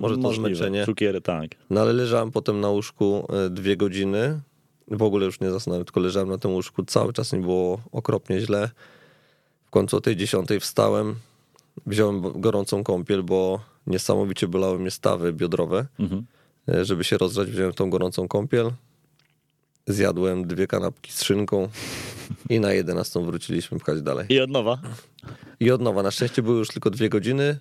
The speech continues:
Speaker 1: W te dwie godziny zrobiłem osiem kilometrów. E, no i udało mi się te sześćdziesiąt kilometrów zaliczyć.
Speaker 2: Wow,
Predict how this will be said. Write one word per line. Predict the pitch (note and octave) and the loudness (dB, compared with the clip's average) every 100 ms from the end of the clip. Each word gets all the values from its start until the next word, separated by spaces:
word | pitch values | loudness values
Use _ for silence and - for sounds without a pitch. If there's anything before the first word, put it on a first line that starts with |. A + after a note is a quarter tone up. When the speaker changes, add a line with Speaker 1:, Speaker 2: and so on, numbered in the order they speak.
| - | -10
Speaker 1:
W | - | 0
te | A2+ | 2
dwie | F#2+ G2+ | 4 2
godziny | G2+ G2+ G#2+ G2+ | 2 2 0 0
zrobiłem | G2 G2 G2+ G2+ | 0 0 0 0
osiem | G#2 B2 | -2 -2
kilometrów. | A2+ F#2+ G2 G#2 G2+ B2 B2 - _ - - _ _ _ _ F2+ | -2 0 0 0 -2 -2 -2 -6 _ -20 -20 _ _ _ _ 0
E, | F#2+ G2 G2 | 2 2 0
no | G2+ C#3 | 0 0
i | B2+ | 0
udało | G2+ F#2+ F#2 F#2 | 0 2 0 0
mi | F2 | -2
się | F#2 | -2
te | F2 | -2
sześćdziesiąt | - F2+ - F#2+ F2 | 0 -2 -2 -4 -4
kilometrów | - F2+ E2+ - D#2+ | -2 -2 -2 -6 -4
zaliczyć. | E2 D#2 - - - _ _ _ _ _ - | -4 -4 -8 -18 -20 _ _ _ _ _ 4
Speaker 2:
Wow, | G2 E2+ | 6 4